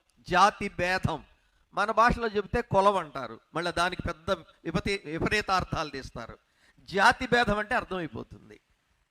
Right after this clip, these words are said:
అందుకని ఇక్కడ ఈయన చాలా మంచి మాట చెప్పాడు. ఈయన అన్యజాతి వానితో సహవాసం చేయడం,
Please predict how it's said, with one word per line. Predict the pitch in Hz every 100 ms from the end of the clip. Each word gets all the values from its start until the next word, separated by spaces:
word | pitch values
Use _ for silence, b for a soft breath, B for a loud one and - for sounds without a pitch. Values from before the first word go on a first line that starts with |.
| _ _ _ _ _ _ _ _ _ _ _ _ _ _ _ _ _ _ _ _ _ _ _ -
అందుకని | 190 247 254
ఇక్కడ | 226 208
ఈయన | 190 151 170 170
చాలా | 185 180
మంచి | 175 180 202
మాట | 190 175
చెప్పాడు. | - 156 143 120
ఈయన | 107 98 - _ _ _
అన్యజాతి | 147 214 247 247 208 220 214 208
వానితో | 202 196 190 185 - 165 214 262 151 b b - -
సహవాసం | 165 233 247 - 240 226 208
చేయడం, | 196 196 190 247